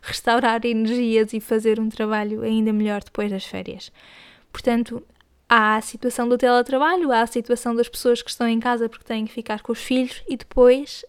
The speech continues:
há uma situação que ainda tem estado envolta em mais, em-, envolvida em mais dúvidas, que é o chamado layoff simplificado. O layoff simplificado é um apoio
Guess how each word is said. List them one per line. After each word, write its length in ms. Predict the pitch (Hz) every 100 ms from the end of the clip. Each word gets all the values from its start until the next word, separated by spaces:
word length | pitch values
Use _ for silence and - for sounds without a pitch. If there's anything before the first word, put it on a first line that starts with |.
| _
há 340 | 214 208 214 - -
uma 260 | 240 233
situação 680 | 226 240 - 226 240 226 247 - - - - _
que 80 | 262
ainda 400 | 233 240 285 254
tem 180 | 240 226
estado 280 | 226 226 226
envolta 320 | 220 220 226
em 40 |
mais, 240 | 220 220 226
em-, 240 | - 226 220 -
envolvida 480 | 247 226 226 240 214
em 40 |
mais 200 | 214 220
dúvidas, 420 | 240 240 240 233
que 100 | -
é 140 | 240 226
o 80 | 226
chamado 560 | - 226 220 220 233 - - - _ _
layoff 540 | 240 240 233 240 - -
simplificado. 760 | - 247 226 - 220 170 - - - - - - - _ _
O 80 | 277
layoff 320 | 285 302 -
simplificado 960 | 269 254 - 262 - 269 269 262 269 -
é 420 | 233 233 226 226 - -
um 520 | 233 226 226 220 220 -
apoio 600 | 233 - 254 262 269